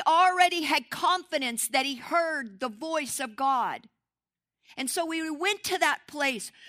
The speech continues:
The Lord said, "I want you to prophesy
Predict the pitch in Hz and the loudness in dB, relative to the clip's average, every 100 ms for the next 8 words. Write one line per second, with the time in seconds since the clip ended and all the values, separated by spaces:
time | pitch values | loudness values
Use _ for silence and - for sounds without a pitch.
0 | - 285 294 311 349 359 - - 349 320 | -14 -10 -6 0 2 2 0 0 2 2
1 | 262 - - 339 381 349 339 349 - 262 | 0 0 4 6 6 4 4 4 2 -4
2 | 330 330 262 - - - 403 415 - 302 | -4 -2 -4 -8 -6 6 8 6 2 -2
3 | - 220 208 175 101 - | 0 2 2 2 -4 -8